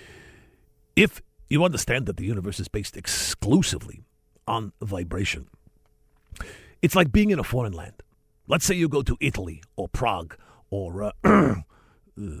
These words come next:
Mexico somewhere. There are people making noises with their mouths,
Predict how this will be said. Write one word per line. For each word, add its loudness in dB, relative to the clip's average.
Mexico 0
somewhere. -6
There 2
are 2
people 4
making -2
noises -2
with -4
their -4
mouths, -2